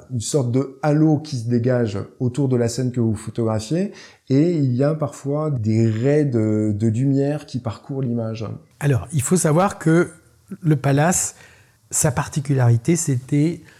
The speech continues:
Speaker 2: l'innovation technologique dans les lumières. C'était la première boîte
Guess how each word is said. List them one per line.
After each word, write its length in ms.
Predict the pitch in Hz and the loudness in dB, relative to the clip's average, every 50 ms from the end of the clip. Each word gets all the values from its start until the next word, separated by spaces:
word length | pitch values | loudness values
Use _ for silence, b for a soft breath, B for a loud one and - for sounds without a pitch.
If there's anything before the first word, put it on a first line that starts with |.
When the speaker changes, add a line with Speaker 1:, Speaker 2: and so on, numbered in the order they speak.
| B B - | B B 0
Speaker 2:
l'innovation 840 | 131 147 151 147 143 131 139 127 120 - - - 127 127 147 156 165 - _ _ - | 2 4 4 4 4 4 4 2 2 0 0 2 2 2 2 0 -4 -10 _ _ -2
technologique 840 | - 143 - 143 139 139 135 135 127 110 120 131 175 - - - - _ _ _ _ _ _ _ _ _ _ - | -2 0 4 4 4 6 6 4 4 4 4 2 0 0 -4 -12 -20 _ _ _ _ _ _ _ _ _ _ 0
dans 120 | 120 135 | 2 2
les 140 | 135 139 139 | 4 2 2
lumières. 480 | 131 135 143 131 127 123 120 120 143 185 - - _ _ _ _ _ | 2 2 2 2 4 4 4 2 2 -2 -6 -12 _ _ _ _ _
C'était 260 | - - - 143 135 | -8 -2 2 2 4
la 80 | 135 131 | 2 2
première 360 | 135 - 170 165 160 165 151 | 0 0 0 2 2 2 2
boîte 480 | 139 139 165 160 156 - - - - | 2 4 2 2 2 0 -6 -20 -20